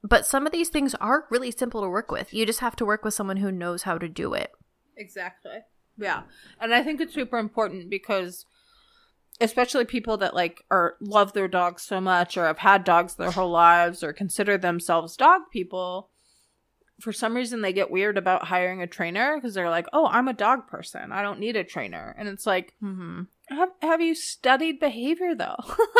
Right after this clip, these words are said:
Speaker 2: Like, I have studied behavior, and I'm willing to accept that I don't know everything, and I could learn from just about anyone.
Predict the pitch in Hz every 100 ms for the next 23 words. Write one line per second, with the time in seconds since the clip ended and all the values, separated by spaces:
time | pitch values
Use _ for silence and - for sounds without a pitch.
0 | 427 440 453 403 339 381 339 - - -
1 | - - - - - - 247 302 330 285
2 | 294 359 - 381 269 254 208 220 202 202
3 | 202 196 - 202 190 381 403 359 311 277
4 | 233 - 233 220 - 190 208 247 190 190
5 | 180 185 202 208 202 190 339 339 247 247
6 | 262 - 247 311 - 285 330 370 415 254
7 | 82 -